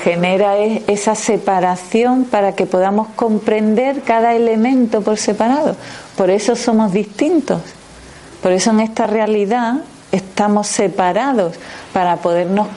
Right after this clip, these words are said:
conocer. Para, desde la diferencia,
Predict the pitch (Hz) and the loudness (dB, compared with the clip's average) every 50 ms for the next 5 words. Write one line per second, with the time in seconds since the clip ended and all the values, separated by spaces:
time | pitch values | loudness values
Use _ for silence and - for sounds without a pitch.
0 | - - 240 214 202 196 185 175 175 - - - - 262 294 285 240 - - - | -6 -2 0 0 2 2 2 0 -2 -4 -6 -4 0 2 2 2 0 -2 -6 -14
1 | - - - - - - - - - - - - - - - - - - - - | -18 -20 -20 -20 -20 -20 -20 -20 -20 -20 -20 -20 -20 -20 -20 -20 -20 -20 -20 -20
2 | - - - - - - - - - - - - - - - 175 170 170 - - | -20 -20 -20 -20 -20 -20 -20 -20 -20 -20 -20 -20 -10 -6 -2 0 0 0 0 0
3 | 165 185 180 156 180 165 170 165 160 165 165 - - 170 165 175 190 208 220 220 | 0 0 0 2 2 0 2 0 0 -2 -4 -2 0 0 0 2 0 -2 -2 -2
4 | - 240 240 254 262 | 0 0 0 0 0